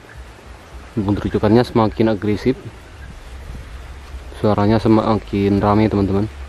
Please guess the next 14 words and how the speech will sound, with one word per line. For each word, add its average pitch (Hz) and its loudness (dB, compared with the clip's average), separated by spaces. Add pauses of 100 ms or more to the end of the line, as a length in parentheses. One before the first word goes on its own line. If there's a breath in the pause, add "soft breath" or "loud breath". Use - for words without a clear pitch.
(840)
Itu 104 2
dia 98 2 (160)
terujukannya, 95 -2 (160)
tuh, 90 -4
terbang. 92 -4 (2000)
Entah 104 0 (160)
letak 104 -4
sarang 101 -2
aslinya 104 0
di 107 2
mana. 104 2 (160)
Nah, - -6
ini 104 2
masih 95 0